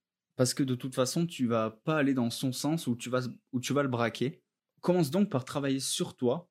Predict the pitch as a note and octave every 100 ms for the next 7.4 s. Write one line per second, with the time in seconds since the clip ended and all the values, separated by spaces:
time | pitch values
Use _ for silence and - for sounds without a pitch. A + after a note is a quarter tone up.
0 | - A#2+ C3+ C3+ C3 C3+ B2+ F#3+ G3 D3+
1 | C#3 A#2+ A2+ - B2+ E3 _ - A#2+ -
2 | F3 E3 D3 B2+ B2 A2+ - C#3+ F3 -
3 | B2+ B2+ E3 B2 B2 D3 - C#3 B2+ C3+
4 | B2+ A#2 G2+ G2 - _ _ _ _ -
5 | F3 F#3+ D3+ B2 B2 B2+ E3 D#3+ B2+ -
6 | A2+ A2 G#2 C#3+ D#3+ F#3 B2 B2+ A2+ A#2
7 | D3+ B2+ - A#2+